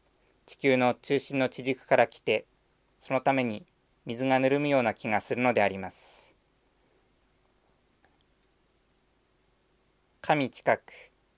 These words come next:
住める溝あり、水ぬるむ。これも同様であります。特に鎌倉神社近くの溝であるという点を言ったのであります。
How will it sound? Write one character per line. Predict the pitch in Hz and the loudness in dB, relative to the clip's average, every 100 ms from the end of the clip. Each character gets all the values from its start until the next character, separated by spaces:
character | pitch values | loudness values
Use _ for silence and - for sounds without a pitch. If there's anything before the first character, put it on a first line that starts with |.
| _ | _
住 | - - | -16 -4
め | 143 | 0
る | 156 123 | 2 2
溝 | 113 117 123 | 0 4 6
あ | 120 | 6
り、 | 107 92 _ - | 4 -10 _ -10
水 | 120 113 123 | -6 -2 0
ぬ | 120 110 | 0 0
る | 110 | -2
む。 | 104 95 _ _ _ _ _ _ _ _ _ _ _ _ _ _ _ _ _ _ _ _ _ _ _ _ - | -2 -6 _ _ _ _ _ _ _ _ _ _ _ _ _ _ _ _ _ _ _ _ _ _ _ _ -2
こ | 135 | 0
れ | |
も | 147 147 135 | 4 2 4
同 | 127 | 6
様 | 131 123 | 6 8
で | 120 | 6
あ | |
り | 113 | 6
ま | 107 | 0
す。 | 95 - - - _ _ _ _ _ _ | -6 -12 -20 -20 _ _ _ _ _ _
特 | - 143 147 | -6 -4 -2
に | 117 107 - _ _ _ | -4 -6 -12 _ _ _
鎌 | - 135 | -6 -2
倉 | 139 147 | 4 6
神 | 139 151 127 | 6 4 0
社 | 107 | 0
近 | - 135 | -2 -6
く | - | -2
の | 123 | -2
溝 | 110 107 | -2 -2
で | 120 127 | 2 6
あ | 120 | 6
る | 107 - _ _ | 2 -6 _ _
と | - | -2
い | 139 | 2
う | 135 | 2
点 | - 131 131 | 0 0 2
を | 131 | 0
言 | 127 | 0
っ | |
た | - | 0
の | 135 | 2
で | 120 | 2
あ | 101 | 0
り | 98 | -2
ま | 95 | -10
す。 | - - - - | -12 -20 -20 -20